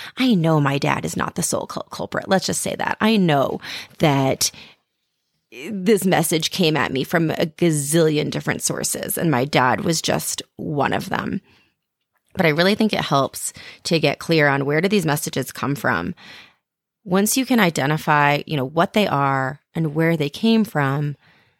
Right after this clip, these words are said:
that then you can start to change them. It's hard to change something that you're not aware of.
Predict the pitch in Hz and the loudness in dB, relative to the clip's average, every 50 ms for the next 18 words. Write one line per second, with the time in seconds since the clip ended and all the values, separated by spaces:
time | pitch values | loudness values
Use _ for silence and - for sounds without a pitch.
0 | _ _ _ _ _ _ _ _ _ _ - 190 - - _ _ _ _ _ _ | _ _ _ _ _ _ _ _ _ _ -4 -4 -4 -4 _ _ _ _ _ _
1 | - 226 254 269 262 247 226 214 196 - - 196 175 170 160 - 190 160 - - | 2 4 6 6 6 6 4 4 2 2 2 0 0 0 0 0 -2 -2 -2 -4
2 | - 165 - - - 160 156 156 156 151 - - - - 55 - - - - - | -6 -6 -6 -4 -2 0 2 2 0 0 -2 -4 -4 -4 -4 -6 -6 -8 -4 -2
3 | 233 277 269 302 240 175 - _ _ _ - - 208 196 196 196 185 - - 156 | 0 0 0 0 -2 -4 -8 _ _ _ -2 2 4 4 4 4 2 2 0 -2
4 | 143 - - 139 131 127 - - - - - - _ - - - - 170 175 180 | -4 -2 -4 -4 -4 -4 -6 -8 -12 -18 -20 -20 _ -10 -8 -2 0 2 4 4
5 | 165 151 156 143 139 - 151 139 135 135 135 - - - - - | 4 4 4 2 2 2 0 0 0 0 0 -2 -2 -2 -4 -4